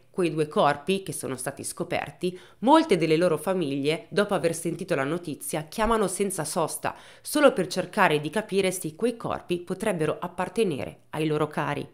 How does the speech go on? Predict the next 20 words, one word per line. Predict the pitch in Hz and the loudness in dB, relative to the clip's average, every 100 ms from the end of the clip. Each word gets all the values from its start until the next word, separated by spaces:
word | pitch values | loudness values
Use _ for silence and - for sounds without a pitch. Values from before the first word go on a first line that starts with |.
| _ - | _ 2
Nel | 190 190 - | 4 4 6
tardo | 285 262 | 6 6
pomeriggio | - 240 233 269 226 | 4 4 6 6 4
di | 196 | 0
domenica | 185 185 220 180 175 143 - | 2 4 4 2 0 -4 -4
venti | - 156 233 214 185 | -10 2 2 2 -2
settembre | 240 233 - 143 151 160 143 | -2 -2 -2 0 0 0 2
la | 196 | 0
polizia | 196 233 233 190 - | 2 0 0 -8 -10
conferma, | - 208 220 - 175 - 147 160 | -6 -4 -4 0 0 0 0 0
grazie | - 175 175 175 170 | 0 0 0 -2 -4
alle | 135 143 | -2 0
impronte | 160 160 220 226 202 - 139 | -2 -2 2 2 0 -2 -4
dentali, | 147 165 180 180 131 104 151 | 0 0 0 -2 -2 0 0
che | 156 151 | -2 -4
i | 190 | -4
corpi | - 294 - 214 | -2 -2 -2 -6
sono | - 190 | -4 -4
quelli | 190 160 143 | -4 -4 -4
di | 143 151 143 | -4 -8 -8